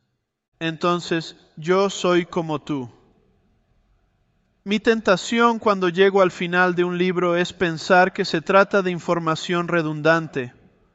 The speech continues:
Solo quiero apresurarme. Realmente no hay nada aquí para nosotros.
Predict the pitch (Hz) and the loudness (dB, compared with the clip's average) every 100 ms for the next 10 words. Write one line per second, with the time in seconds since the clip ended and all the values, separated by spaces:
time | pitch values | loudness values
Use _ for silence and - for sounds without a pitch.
0 | _ - 185 180 175 185 180 175 175 165 | _ -6 0 0 0 2 2 2 0 -4
1 | 165 156 151 147 139 127 _ _ _ _ | 0 4 4 2 -8 -12 _ _ _ _
2 | _ _ _ 165 170 175 185 180 175 170 | _ _ _ 0 0 0 -2 -2 -2 -2
3 | 170 165 170 170 147 - 170 160 156 147 | -2 0 0 2 0 0 -6 -2 -2 -2
4 | 143 - 160 147 135 120 - | -6 -4 -2 -2 -6 -10 -12